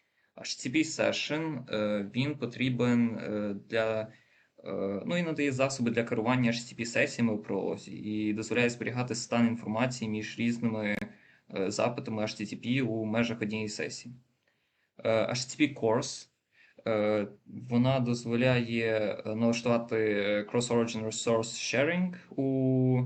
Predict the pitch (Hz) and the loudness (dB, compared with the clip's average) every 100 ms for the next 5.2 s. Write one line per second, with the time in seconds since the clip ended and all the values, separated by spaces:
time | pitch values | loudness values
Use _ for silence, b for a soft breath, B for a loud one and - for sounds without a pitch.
0 | 131 - 107 - - - 123 117 120 117 | -2 -4 -4 -4 -8 -8 -4 0 2 2
1 | 117 110 107 - - 113 123 120 120 - | 2 0 -4 -6 -2 2 4 2 -2 -4
2 | 98 95 95 107 131 123 117 107 107 117 | -2 -2 -4 -2 2 2 2 0 2 2
3 | 120 - 104 107 127 127 104 101 - 123 | 0 0 -2 0 0 -2 -2 -2 -2 -2
4 | 123 120 107 104 104 117 113 101 104 98 | -2 -4 -6 -6 -6 -4 -4 -4 -4 -4
5 | 82 | -6